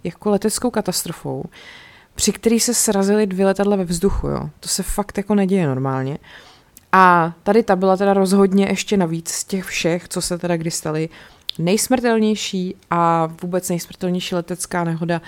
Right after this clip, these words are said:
ke který došlo v Indii. A stalo se to dvanáctého listopadu devadesát šest nad vesnicí Čarky Dadry, což je asi sto kilometrů západně od Dillí.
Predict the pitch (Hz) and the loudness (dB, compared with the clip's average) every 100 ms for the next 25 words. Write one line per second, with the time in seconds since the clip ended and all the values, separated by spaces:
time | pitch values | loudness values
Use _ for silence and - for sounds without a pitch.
0 | - - - - 170 - 175 170 - 175 | -16 -20 -20 -14 -10 -4 -2 -2 -4 -6
1 | - 170 185 175 131 - - _ 170 175 | -2 2 4 2 0 -10 -20 _ -4 0
2 | 185 208 220 208 196 196 226 240 233 - | 0 0 0 2 2 0 0 2 0 0
3 | 196 190 196 190 190 180 208 254 - 147 | -2 0 2 4 2 2 2 2 0 -6
4 | - 170 170 180 185 196 196 - 208 - | -6 -6 -2 -2 0 0 0 -6 -6 0
5 | 185 180 - 233 208 147 139 139 131 190 | 2 2 -2 -8 0 -2 0 -2 -2 -6
6 | _ _ - - - - - 185 208 190 | _ _ -16 -16 -20 -12 -6 -4 -2 -2
7 | 185 - 185 190 185 185 196 190 175 180 | -2 -2 -2 0 0 -2 -2 -2 -2 -2
8 | 175 160 147 143 151 143 156 | -2 -4 -6 -2 -2 -2 -6